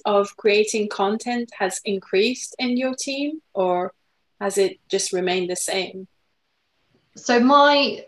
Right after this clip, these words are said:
Speaker 2: uh, my team doesn't create content,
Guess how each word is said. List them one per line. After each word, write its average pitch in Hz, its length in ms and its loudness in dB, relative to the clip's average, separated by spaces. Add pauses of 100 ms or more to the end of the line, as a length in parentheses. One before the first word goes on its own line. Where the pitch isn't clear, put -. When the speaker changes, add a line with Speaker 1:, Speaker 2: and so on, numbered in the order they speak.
Speaker 2:
uh, - 500 -20 (340)
my 226 240 4
team 226 400 2
doesn't 202 320 4
create 160 340 -2
content, 151 800 -8